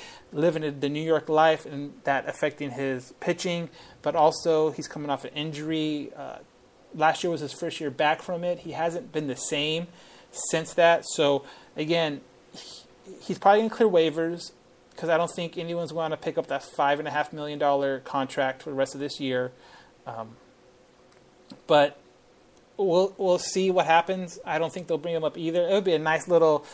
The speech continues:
um, test, nice little, uh, not test, but nice chance to be like, "Hey, you know, um, see what you can do. See what, uh, will get you cheap, and if you be-, if you benefit from it, if we benefit from it, great. If not, no big deal. One year, done, boom."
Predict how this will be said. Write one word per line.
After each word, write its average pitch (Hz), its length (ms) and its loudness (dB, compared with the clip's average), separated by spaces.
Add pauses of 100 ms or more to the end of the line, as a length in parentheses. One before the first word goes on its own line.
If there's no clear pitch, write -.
(340)
um, 127 380 -6 (1400)
test, 170 340 4
nice 165 220 0
little, 170 400 4
uh, 139 160 2
not 135 240 -8
test, 131 340 -6
but 147 160 -6
nice 180 280 0
chance 160 360 -4
to 156 120 -8
be 151 100 -4
like, 139 180 0
"Hey, 202 300 2
you 156 160 -2
know, 147 260 0
um, 131 260 -2 (580)
see - 160 -2
what 196 180 4
you 190 80 -4
can 170 160 -6
do. 131 220 -4 (400)
See 190 280 -2
what, 180 320 4 (160)
uh, 143 440 -4
will 156 100 -10
get - 180 -4
you 180 80 -8
cheap, 180 360 -4
and 147 80 -8
if 143 160 -12
you 151 60 -8
be-, 180 140 -6
if 160 220 -8
you 156 80 -8
benefit 170 360 -2
from 175 180 -6
it, 170 60 2
if 165 100 -6
we 143 80 -8
benefit 165 300 -2
from 170 100 -10
it, 135 260 -8
great. 127 320 -2
If 131 140 -12
not, 160 340 2
no 151 140 2
big 139 180 -2
deal. 135 240 2
One 143 220 -2
year, 139 220 2
done, 127 520 0
boom." 120 220 -2